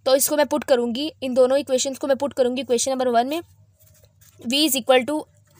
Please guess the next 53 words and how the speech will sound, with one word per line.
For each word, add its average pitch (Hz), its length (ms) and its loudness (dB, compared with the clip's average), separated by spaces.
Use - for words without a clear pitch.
epsilon 254 540 2
naught 262 400 2
into 269 280 -4
D 240 200 -6
और 247 220 6
Q - 160 -8
is 294 220 0
equal 247 340 0
to 302 140 -4
sigma 254 520 -2
A, 254 220 0
इसको 285 260 -2
मैं 294 120 2
पुट 311 220 -4
करूँगी 247 460 0
in 285 180 0
equation 277 500 2
one, 220 320 2
equation 254 400 0
one 247 120 4
में 269 120 0
पुट 311 160 -4
करूँगी, 294 260 -4
C - 120 -2
is 269 140 -4
equal 247 340 0
to 294 140 -6
Q 277 60 -2
over 240 200 2
V 202 320 -6
A, 240 40 -18
ठीक 277 140 -4
है। 320 100 0
अब 240 180 0
इसको - 180 -2
मैं 277 80 0
पुट 294 140 -4
करूँगी 269 240 0
तो 285 80 0
मेरे 262 80 2
पास 269 160 0
ये 285 60 -4
क्या 277 160 2
आ 254 40 4
जाएगा 247 200 2
स्टूडेंट्स, 262 380 -4
ये - 300 -8
मेरे 262 100 4
पास 277 140 0
आ 247 80 6
जाएगा 262 180 4
C 269 120 0
is 269 160 -4